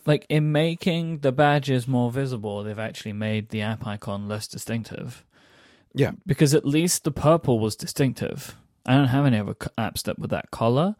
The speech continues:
Speaker 2: Yeah.
Speaker 1: I never had a problem with the purple background, really. I mean, I don't have, like, a massive problem with the icon anyway, but I just think that it isn't as nice or as, as playful as the previous one, which I enjoyed.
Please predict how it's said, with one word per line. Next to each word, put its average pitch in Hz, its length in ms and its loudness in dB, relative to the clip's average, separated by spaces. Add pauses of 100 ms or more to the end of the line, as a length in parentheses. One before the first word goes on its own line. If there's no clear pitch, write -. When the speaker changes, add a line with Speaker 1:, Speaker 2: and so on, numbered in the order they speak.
(160)
Speaker 2:
Yeah. 104 220 2 (180)
Speaker 1:
I 170 140 4
never 185 220 4
had 151 160 2
a - 20 0
problem 147 240 4
with 110 100 0
the 101 60 -8
purple - 260 -8
background, 87 680 -8 (120)
really. 110 520 -4
I - 40 -6
mean, 110 320 -4 (380)
I 185 60 6
don't 208 120 6
have, 208 120 4
like, 208 100 2
a 139 60 2
massive 131 580 2
problem 131 540 2
with 127 320 0
the 127 180 2
icon 127 380 2
anyway, 151 420 2
but 123 160 2
I 110 80 4
just 107 220 -4
think - 180 -4
that 104 160 -2
it 104 140 -4
isn't 107 260 -4
as 107 240 -6
nice 110 400 -4
or 107 140 -2
as, 104 240 -6
as 151 420 -8
playful 131 460 4
as 135 80 2
the 135 100 0
previous 139 340 2
one, 135 140 2
which 139 140 -2
I 147 80 2
enjoyed. 135 420 0